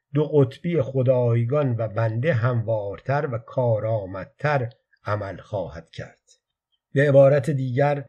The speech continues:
در تحلیل نهایی این فقط در مورد مقلدان نیست که اهمیت محتوای ذهنی افراد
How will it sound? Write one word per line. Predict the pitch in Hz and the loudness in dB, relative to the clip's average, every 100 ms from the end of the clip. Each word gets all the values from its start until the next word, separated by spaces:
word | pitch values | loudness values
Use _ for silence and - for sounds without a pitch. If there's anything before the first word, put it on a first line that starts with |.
| _ | _
در | 143 127 | 2 2
تحلیل | 120 139 113 117 160 170 143 | 2 2 2 0 -2 -2 0
نهایی | 139 127 107 117 120 110 113 160 175 180 _ | 0 0 0 2 2 0 -2 -4 -4 -10 _
این | 175 202 | 0 2
فقط | 151 147 147 196 - _ _ - | 0 0 2 0 -4 _ _ 0
در | 135 143 | 0 2
مورد | 139 139 135 131 | 2 2 2 0
مقلدان | 127 127 127 127 127 127 170 190 | -2 -2 -4 -6 -6 -2 -2 -2
نیست | 220 202 120 - | -4 -6 -8 -10
که | - - | -12 -4
اهمیت | 143 135 135 139 131 131 139 135 | 0 0 0 -2 -4 -2 -2 0
محتوای | 135 131 131 120 - 139 123 131 131 127 127 | -2 0 -2 -4 -6 -4 0 2 2 0 -6
ذهنی | 120 127 113 120 127 | -4 0 2 2 0
افراد | - 135 123 117 - 127 127 120 120 | -4 -4 -6 -4 -2 -2 0 -2 -4